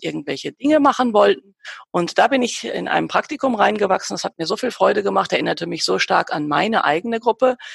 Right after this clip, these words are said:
dass ich da schon während des Studiums als freie Mitarbeiterin ein, ja, mein Taschengeld ein bisschen aufgebessert habe. Und ob's Zufälle gibt oder nicht, mittlerweile glaube ich da nicht mehr dran,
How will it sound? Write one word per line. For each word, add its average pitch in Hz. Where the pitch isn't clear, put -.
dass 202
ich -
da 180
schon 175
während 247
des 285
Studiums 202
als 180
freie 196
Mitarbeiterin 180
ein, 170
ja, 165
mein 165
Taschengeld 202
ein 147
bisschen 175
aufgebessert 143
habe. 190
Und -
ob's -
Zufälle 202
gibt 185
oder 147
nicht, 233
mittlerweile 165
glaube 190
ich 233
da 214
nicht 214
mehr 214
dran, 208